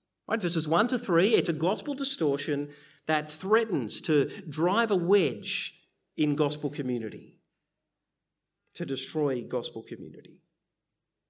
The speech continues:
Thankfully, in verses four to twenty-one, we've got a gospel council that preserves gospel clarity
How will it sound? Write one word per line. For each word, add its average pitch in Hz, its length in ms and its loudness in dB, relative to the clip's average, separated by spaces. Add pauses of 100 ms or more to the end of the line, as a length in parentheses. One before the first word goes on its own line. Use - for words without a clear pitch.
(1160)
Thankfully, 208 480 2
in 190 80 0
verses 147 260 2
four 165 220 2
to 220 100 0
twenty-one, 175 460 2
we've 170 140 0
got 143 100 -2
a 123 60 -4
gospel 160 360 0
council 175 680 -2 (540)
that 147 300 2
preserves 190 500 4
gospel 196 320 0
clarity 131 600 -2